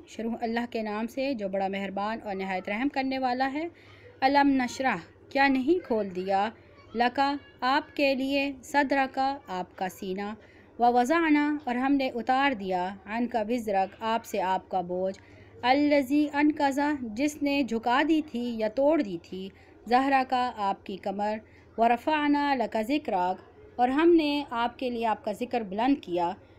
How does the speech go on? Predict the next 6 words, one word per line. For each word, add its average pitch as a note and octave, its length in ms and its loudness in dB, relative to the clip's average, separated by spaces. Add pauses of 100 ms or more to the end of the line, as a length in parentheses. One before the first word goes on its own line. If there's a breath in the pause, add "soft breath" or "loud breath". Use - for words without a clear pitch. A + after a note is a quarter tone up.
(160 loud breath)
फ़इन्न D#4+ 460 4
मअल D4 420 2
उसरी C#4 380 -2
युसरा, G#3+ 580 0 (260)
पस C4 400 -2
बेशक A#3+ 380 -2